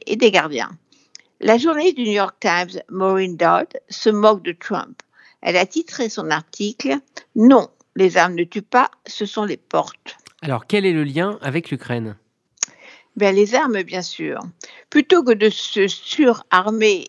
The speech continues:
Speaker 1: et tuer leurs propres enfants, les Américains devraient encore plus armer les Ukrainiens. Ils le font déjà, on le sait. Mais depuis quelques jours, les reportages sur le drame absolu au Donbass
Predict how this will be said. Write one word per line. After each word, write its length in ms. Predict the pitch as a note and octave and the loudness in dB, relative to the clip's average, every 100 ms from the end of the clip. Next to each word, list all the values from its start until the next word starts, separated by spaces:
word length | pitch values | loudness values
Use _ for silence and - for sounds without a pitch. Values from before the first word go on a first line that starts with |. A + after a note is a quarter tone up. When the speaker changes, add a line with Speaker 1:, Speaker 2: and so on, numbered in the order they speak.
| _ | _
Speaker 1:
et 120 | E3 | -12
tuer 280 | E3 - F#3+ | -10 -6 -4
leurs 160 | D#3+ D#3+ | -2 -6
propres 460 | - E3 - E3 | -8 -14 -12 -12
enfants, 340 | F3+ F#3 - D#4 E4+ _ - - - - | -12 -6 -2 -2 -4 _ -20 -20 -8 0
les 160 | A3 | 4
Américains 460 | A3+ A3+ A3 A3 E4+ | 6 4 2 -2 -4
devraient 320 | A3+ G#3+ G#3 - | -2 0 -2 4
encore 480 | C#4+ F#4+ - A#3+ F#3 _ | 4 4 0 -4 -6 _
plus 560 | - A#3+ - - - - _ - | -14 -12 -12 -16 -16 -20 _ -12
armer 300 | E3 E3+ F3+ | -10 -8 -6
les 260 | E3 D#3 | -6 -6
Ukrainiens. 480 | E3 - D#3+ D#3 C#3+ - | -8 -4 -4 -2 -4 0
Ils 80 | F3 | 2
le 80 | |
font 260 | F3+ - G#3+ | 2 2 0
déjà, 480 | D#3+ D#3+ G#3+ A3+ A3+ | 2 2 4 4 4
on 100 | - | 0
le 140 | D#3 D#3 | -6 -4
sait. 320 | - - - _ - - - G3+ | -6 -6 -8 _ -20 -20 -6 -2
Mais 80 | |
depuis 320 | G3+ A#3+ D#4+ D4 | 2 2 2 2
quelques 320 | D4+ C#4+ B3 | 0 2 0
jours, 180 | B3+ C#4 | 2 4
les 100 | G#3 | 4
reportages 800 | F#3+ G3+ A3 A#3 G#3+ G#3+ G#3+ - - _ | 2 -2 0 4 4 2 -4 -16 -20 _
sur 180 | - - | -14 -8
le 140 | F#3 F#3+ | -4 -2
drame 340 | G3+ F#3+ F#3 | 2 2 2
absolu 440 | - A3 - A3+ A3+ | -4 -4 -4 -6 -2
au 100 | G#3 | -4
Donbass 640 | G3 F#3 E3+ F#3 C#4+ - | -4 -4 0 0 0 -8